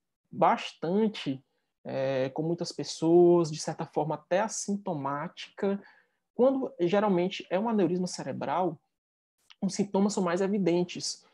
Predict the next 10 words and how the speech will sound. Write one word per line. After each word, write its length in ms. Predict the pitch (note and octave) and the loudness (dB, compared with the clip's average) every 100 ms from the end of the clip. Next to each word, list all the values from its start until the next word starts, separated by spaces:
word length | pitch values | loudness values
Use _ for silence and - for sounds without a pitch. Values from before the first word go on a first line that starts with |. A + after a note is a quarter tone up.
| _ - | _ -12
seja 360 | - F#3 G#3 | 0 2 2
de 260 | F3+ D#3+ E3 | -2 -4 -4
uma 120 | E3+ | -4
cefaleia 840 | - E3 D#3+ C#3 D3+ F3 F3+ E3 | -4 -4 -2 -2 2 4 4 4
até 220 | D#3 E3 | -2 -2
uma 260 | F#3 F#3 - | 0 -2 -4
enxaqueca 800 | E3 - D#3+ - D3+ D#3 F3 E3+ _ _ _ - | -8 -6 -8 -6 -6 -4 -6 -6 _ _ _ -2
focalizada, 1040 | D3+ D3+ D#3 C#3+ C3+ C#3+ F3 E3+ F3 F3+ _ _ _ | -2 0 -2 -2 0 4 4 4 0 -6 _ _ _
tá 100 | - | -6
ok? 460 | C#3+ C#3+ D#3+ G3+ | -6 -4 -2 -2